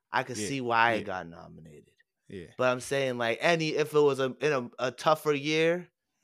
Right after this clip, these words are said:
Speaker 1: this damn album ain't cutting the snuff.
Speaker 2: You wouldn't, yeah, you wouldn't be
Speaker 1: Um,
Speaker 2: mad if it
Speaker 1: and
Speaker 2: won,
Speaker 1: Kings of
Speaker 2: even
Speaker 1: These
Speaker 2: if it
Speaker 1: Three,
Speaker 2: was up against.
Speaker 1: I mean, it's
Speaker 2: Yeah,
Speaker 1: not.
Speaker 2: yeah. So shout out,
Speaker 1: He
Speaker 2: shout out
Speaker 1: already
Speaker 2: to,
Speaker 1: won.
Speaker 2: uh,
Speaker 1: He
Speaker 2: Killer
Speaker 1: won
Speaker 2: Mike, man.
Speaker 1: one
Speaker 2: It was a
Speaker 1: for
Speaker 2: great
Speaker 1: each.
Speaker 2: album.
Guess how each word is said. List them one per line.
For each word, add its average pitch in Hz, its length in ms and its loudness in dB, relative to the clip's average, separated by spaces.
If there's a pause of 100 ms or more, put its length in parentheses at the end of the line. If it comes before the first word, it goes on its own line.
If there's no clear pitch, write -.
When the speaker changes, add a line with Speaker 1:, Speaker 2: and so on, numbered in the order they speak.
(760)
Speaker 1:
this 139 240 0
damn 127 260 0
album 117 340 2
ain't 107 220 -4
cutting 113 260 -6
the 101 60 -12
snuff. - 480 -12
Speaker 2:
You 151 140 -4
wouldn't, 156 280 0
yeah, 143 220 2
you 120 160 -2
wouldn't 143 300 -2
be 127 80 2
Speaker 1:
Um, 123 100 -4
Speaker 2:
mad 127 280 0
if 117 120 -12
it 117 80 -4
Speaker 1:
and 151 80 2
Speaker 2:
won, 123 100 -4
Speaker 1:
Kings 208 140 2
of 185 60 -4
Speaker 2:
even 170 100 -8
Speaker 1:
These 175 240 -2
Speaker 2:
if 110 80 -10
it - 20 -
Speaker 1:
Three, 175 200 2
Speaker 2:
was 165 80 -2
up 156 80 -12
against. 104 480 -12 (360)
Speaker 1:
I 139 140 0
mean, 160 380 -4
it's 170 180 -2
Speaker 2:
Yeah, 98 60 -6
Speaker 1:
not. 190 280 0
Speaker 2:
yeah. 92 120 -10
So - 180 -14
shout 135 240 -4
out, 123 180 -2
Speaker 1:
He 151 60 -6
Speaker 2:
shout 165 140 4
out 202 40 2
Speaker 1:
already 180 160 0
Speaker 2:
to, 160 60 0
Speaker 1:
won. 196 220 0
Speaker 2:
uh, 101 140 -6
Speaker 1:
He 196 40 -8 (220)
Speaker 2:
Killer 165 100 -4
Speaker 1:
won 180 140 4
Speaker 2:
Mike, 226 100 0
man. 190 100 -4
Speaker 1:
one 208 80 0
Speaker 2:
It 214 40 -2
was 196 80 -10
a 196 40 -10
Speaker 1:
for 175 100 -4
Speaker 2:
great 160 120 -2
Speaker 1:
each. 104 80 -4
Speaker 2:
album. 101 320 -6